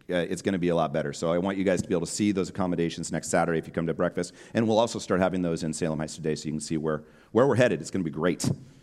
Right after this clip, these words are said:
Men's growth also, those with, with Group Connect, and over the next couple weeks, we're gonna start, uh, having registration for the men, be able to jump into John study or Galatian study or James study or First and Second Thessalonian study, to be able to grow together as men, to be able to get in the Word together as men and,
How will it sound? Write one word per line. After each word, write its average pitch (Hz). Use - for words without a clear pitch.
Men's 113
growth 131
also, 123
those 110
with, 113
with 135
Group 127
Connect, 120
and 107
over 107
the 104
next 107
couple 98
weeks, 110
we're 107
gonna 104
start, 104
uh, -
having 101
registration 104
for 92
the 90
men, 95
be 98
able 90
to 92
jump 104
into 101
John 92
study 80
or 82
Galatian 90
study 78
or 87
James 87
study 78
or 80
First 90
and 92
Second 87
Thessalonian 87
study, 73
to 92
be 98
able 95
to 92
grow 95
together 87
as 82
men, 87
to -
be 90
able 85
to 80
get 95
in -
the 90
Word 95
together 82
as 80
men 82
and, 78